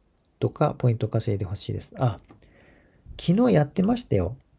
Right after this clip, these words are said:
あの、全部聞いてないですよ。あの、最初だけ。あの、インスタのライブ配信やってましたね。森あやめ、あやめちゃんと石山千秋ちゃんがやってましたよ。ライブ配信。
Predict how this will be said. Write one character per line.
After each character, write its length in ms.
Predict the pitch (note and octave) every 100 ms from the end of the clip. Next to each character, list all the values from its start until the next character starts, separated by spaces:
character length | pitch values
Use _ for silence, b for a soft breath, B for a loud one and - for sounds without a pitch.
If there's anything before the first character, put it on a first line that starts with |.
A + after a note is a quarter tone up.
| _
あ 100 | A2+
の、 200 | G#2 G2+ -
全 260 | C#3 G3+ G#3
部 100 | A#2+
聞 140 | A#2+
い 40 |
て 100 | A#2
な 80 | A#2
い 80 | A2
で 180 | G#2 G#2+
す 100 | -
よ。 100 | -
あ 40 |
の、 140 | C3 B2
最 240 | D#3+ F3+
初 140 | F3+
だ 120 | E3 D#3+
け。 240 | D#3 - - _ _ _ _
あ 100 | A#2
の、 600 | G#2 G2 F#2+ G2 G#1+ - - _ _ _
イ 120 | -
ン 80 | D3+
ス 60 | C#3
タ 340 | D3+ C#3+ C#3
の 140 | C#3 C3+
ラ 120 | C3+
イ 40 |
ブ 100 | C3
配 160 | B2 C3
信 140 | A#2+
や 60 | F#2
っ 40 |
て 80 | -
ま 100 | F#2+
し 60 | -
た 100 | G2+
ね。 140 | G2+
森 220 | G#2 A#2+ A#2+
あ 20 |
や 60 | A#2
め、 200 | A#2 -
あ 80 | B2+
や 80 | A2
め 80 |
ち 120 | A2 G#2+
ゃ 40 |
ん 80 | G#2
と 360 | - E3 C#3
石 180 | G#2+ -
山 180 | G2+ G2
千 140 | -
秋 180 | G2 -
ち 160 | - -
ゃ 60 |
ん 200 | - - - -
が 300 | A#2+ - - _ _ _ _ _ _
や 160 | - G2+
っ 40 |
て 100 | G#2+
ま 80 | A2
し 80 | -
た 80 | -
よ。 100 | C3 _ _ _ _ _ _ _ _ _ -
ラ 100 | F2
イ 40 |
ブ 60 | E2+
配 180 | -
信。 240 | - -